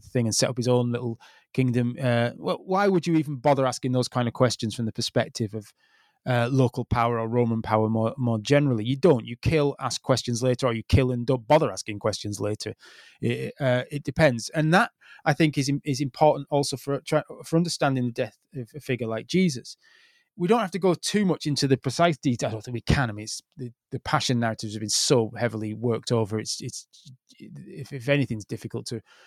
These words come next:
reconstruct precise details, it's that section. But, um, what we can say is you can understand why a figure like Jesus was, was killed. Uh, uh, he's, he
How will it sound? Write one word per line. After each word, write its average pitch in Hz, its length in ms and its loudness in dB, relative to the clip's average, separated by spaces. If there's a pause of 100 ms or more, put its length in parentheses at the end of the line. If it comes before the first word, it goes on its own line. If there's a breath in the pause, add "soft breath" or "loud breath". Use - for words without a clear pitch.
(140 soft breath)
reconstruct 120 560 0
precise 110 320 -6
details, 113 500 0
it's 104 140 -10
that 127 220 -2 (100)
section. - 640 -8 (560 loud breath)
But, 165 240 6
um, 160 460 0 (1040)
what 190 120 0
we 180 60 0
can 180 240 2
say 151 240 0
is 127 240 -2 (260)
you 160 120 4
can 180 240 -2
understand 147 800 0
why 135 180 4
a 120 40 -2
figure 131 280 0
like 117 160 0
Jesus 117 500 -2
was, 113 320 -6 (180)
was 117 160 -4
killed. 131 460 -2 (400 soft breath)
Uh, 113 560 0 (400)
uh, 117 440 0
he's, 117 240 -10
he 120 260 -8